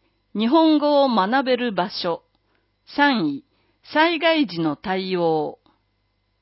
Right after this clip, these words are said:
その他の意見。たくさんの日本人と友達になりたい。市役所やお店などで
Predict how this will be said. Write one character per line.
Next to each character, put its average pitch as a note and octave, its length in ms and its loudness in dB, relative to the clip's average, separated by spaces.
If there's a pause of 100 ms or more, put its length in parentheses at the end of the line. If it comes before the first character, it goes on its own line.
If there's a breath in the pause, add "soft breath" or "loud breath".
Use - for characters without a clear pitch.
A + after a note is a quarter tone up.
(800)
そ - 180 -4
の D#4 160 2
他 A3 160 -2
の D#3 280 -2
意 A#3 140 -6
見。 D3+ 320 -6 (840)
た A#3 120 -6
く - 100 -14
さ F4 200 0
ん D#4+ 100 2
の C4+ 120 2
日 B3 160 0
本 D4 280 2
人 C#4+ 280 0
と - 300 -2 (100)
友 A#3+ 240 0
達 D4 320 -4
に B3 180 0
な G#3 140 2
り G3+ 160 -10
た G3+ 180 -2
い。 D#3 160 -6 (1080)
市 B3 80 -6
役 D#4 260 -2
所 A3+ 200 -2
や D#3+ 240 -2 (280 soft breath)
お A3 120 -6
店 D4 360 0
な C#4 180 2
ど F#3+ 160 0
で D#3 260 -6